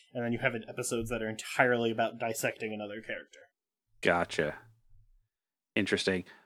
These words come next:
Speaker 2: Well,
Speaker 1: So this is where we're at. We're just gonna get more of this and more extreme.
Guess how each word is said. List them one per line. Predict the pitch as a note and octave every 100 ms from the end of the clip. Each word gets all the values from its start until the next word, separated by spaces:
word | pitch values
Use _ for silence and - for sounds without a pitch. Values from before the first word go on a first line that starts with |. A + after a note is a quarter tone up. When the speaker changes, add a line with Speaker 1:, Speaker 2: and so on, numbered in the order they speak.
| _ -
Speaker 2:
Well, | G3 G#3
Speaker 1:
So | C3+ G#2+ - _ _ _ B2+
this | D3
is | E3
where | D3+ D#3+
we're | D3+ C#3+
at. | C#3 A2+
We're | A#2+
just | B2 B2+
gonna | C#3 B2
get | B2
more | A#2+ A#2+ C3 C#3+
of | B2+
this | B2+ C#3
and | A#2+ A#2
more | A#2 A2+
extreme. | A2 - B2 G#2 G2+